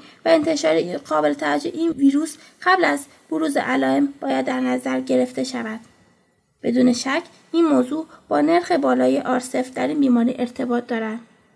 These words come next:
زیرا افرادی که دچار عفونت می‌شوند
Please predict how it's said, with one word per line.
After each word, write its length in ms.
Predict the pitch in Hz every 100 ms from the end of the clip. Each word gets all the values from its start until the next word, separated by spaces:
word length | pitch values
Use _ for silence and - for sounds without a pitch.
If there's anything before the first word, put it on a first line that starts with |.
| _
زیرا 320 | - 247 311 330 - -
افرادی 400 | 285 277 349 349
که 120 | 330
دچار 380 | 285 277 269 277
عفونت 560 | 277 277 262 262 247
می‌شوند 520 | 254 247 233 240 294